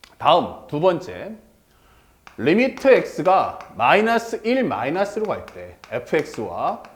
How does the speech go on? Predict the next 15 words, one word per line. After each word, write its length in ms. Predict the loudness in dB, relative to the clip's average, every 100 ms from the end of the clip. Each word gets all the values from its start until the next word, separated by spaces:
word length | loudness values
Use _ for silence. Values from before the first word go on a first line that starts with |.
| -20 -20 -20 -20 _ _
리미트 500 | -2 2 2 2 4
X가 500 | 4 4 -2 2 2
이로 400 | 2 -2 0 2
갈 320 | 2 2 0 -2
때 280 | -2 -2
에프엑스. 560 | -4 -10 -14 -14 -18 -20 -20 _ -20 -20 -20 _ -6
즉, 360 | 2 2 2
이 220 | -4 0 2
얘기는 340 | 0 -2 -4
뭐야? 400 | -2 -4 -4 -10 -20 -10
벌써 380 | -4 -4 2 2
알려줬죠? 680 | 4 0 -2 -4 -6 -6 -10 -20 _ -12
좌극한과 880 | 2 4 4 0 -2 0 2 2 2
우극한이 520 | 0 -2 -6 -12 -10
같다. 500 | -12 -10 -4 -4 -4